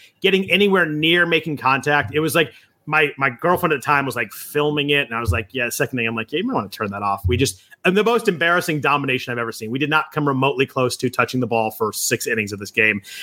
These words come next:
This kid must have been throwing the wiffle ball, like, ninety miles an hour from forty-two feet away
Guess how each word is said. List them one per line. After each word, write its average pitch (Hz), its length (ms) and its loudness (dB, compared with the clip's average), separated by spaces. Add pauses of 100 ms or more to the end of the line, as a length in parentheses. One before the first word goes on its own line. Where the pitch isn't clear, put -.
(140)
This 175 140 2
kid 214 200 0
must 170 200 2
have 180 60 2
been 156 100 4
throwing 139 240 0
the 131 80 2
wiffle 113 80 -4
ball, 120 160 0
like, 117 180 0
ninety 131 300 2
miles 123 260 0
an 127 80 -4
hour 117 260 2
from 117 300 -4
forty-two 143 640 0
feet 135 220 0
away 123 440 4